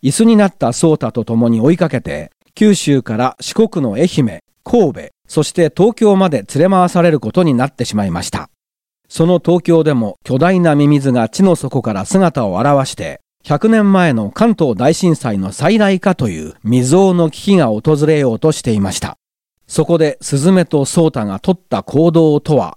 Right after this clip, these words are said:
点々点というようなストーリーなんですけどね。えー、新海誠監督のインタビューが公開前に新聞で載っていたのを読んだんですけども、今回割と正面から地震を封じ込めるというのをテーマにしたのは、東日本大震災の後、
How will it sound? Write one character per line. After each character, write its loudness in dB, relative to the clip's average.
点 2
々 0
点 -4
と 2
い 2
う 2
よ 4
う 0
な -4
ス -12
ト 4
ー 4
リ -2
ー -2
な -4
ん -6
で -10
す -14
け -8
ど -8
ね。 0
え 2
ー、 0
新 2
海 0
誠 0
監 0
督 0
の 4
イ 4
ン 2
タ -2
ビ -4
ュ -4
ー -6
が -10
公 2
開 0
前 0
に -2
新 2
聞 2
で 2
載 2
っ 0
て 0
い 0
た 0
の 2
を -2
読 2
ん 0
だ -4
ん -6
で -8
す -16
け -10
ど -6
も、 0
今 2
回 0
割 2
と 0
正 2
面 0
か -8
ら -8
地 -4
震 2
を 2
封 2
じ 0
込 2
め 4
る 0
と -4
い 0
う 0
の -4
を -8
テ 0
ー -6
マ -8
に -10
し -16
た -2
の -4
は、 -2
東 0
日 2
本 0
大 2
震 0
災 -2
の 0
後、 -6